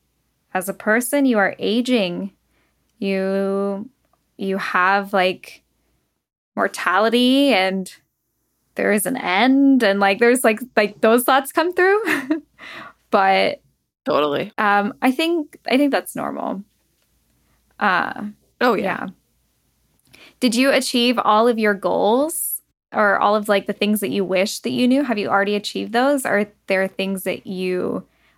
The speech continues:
Speaker 1: are still working on from your list?
Speaker 2: Um, so this list is not the list I would have given you at twenty-eight.
Speaker 1: Ooh.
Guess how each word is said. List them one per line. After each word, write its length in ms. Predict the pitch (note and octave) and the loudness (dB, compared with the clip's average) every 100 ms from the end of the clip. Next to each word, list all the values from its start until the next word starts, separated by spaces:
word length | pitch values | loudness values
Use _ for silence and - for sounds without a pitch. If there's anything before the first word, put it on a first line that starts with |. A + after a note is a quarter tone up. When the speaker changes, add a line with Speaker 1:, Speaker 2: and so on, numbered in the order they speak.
| - | -8
Speaker 1:
are 120 | G#3 | -8
still 260 | - G3 F3+ | -4 -4 -2
working 380 | E3+ F3+ F3 E3+ | -4 -4 -6 -6
on 220 | - G#3 | -6 -8
from 200 | - F#3 | -8 -8
your 120 | - | -6
list? 500 | - - - - - _ _ _ _ _ _ | -6 -8 -12 -16 -18 _ _ _ _ _ _
Speaker 2:
Um, 720 | G3+ G3 G3 G3+ G3+ G3 G#3+ _ _ _ _ _ _ | -6 -4 -2 -2 -2 -6 -8 _ _ _ _ _ _
so 140 | - B3 | 0 2
this 260 | A#3+ G4 | 2 0
list 220 | G3+ A3+ - | 0 -2 -2
is 180 | G3 | -2
not 220 | G3 E3 E3+ | 0 -2 0
the 80 | |
list 220 | D#3+ D#3 - | -2 -2 -4
I 100 | D3 | -2
would 160 | D3+ | -2
have 100 | D#3 | -4
given 280 | - D#3 D#3 | -4 -8 -6
you 220 | D#3 D3 | -8 -10
at 220 | D3 D3 - _ _ _ | -10 -12 -12 _ _ _
twenty-eight. 640 | - F3+ C#3+ - C#3 - _ _ _ _ _ _ - | -10 -8 -6 -6 -6 -8 _ _ _ _ _ _ -6
Speaker 1:
Ooh. 680 | G3 B3+ D4+ G#3 G3 G3+ | -2 0 0 0 0 -2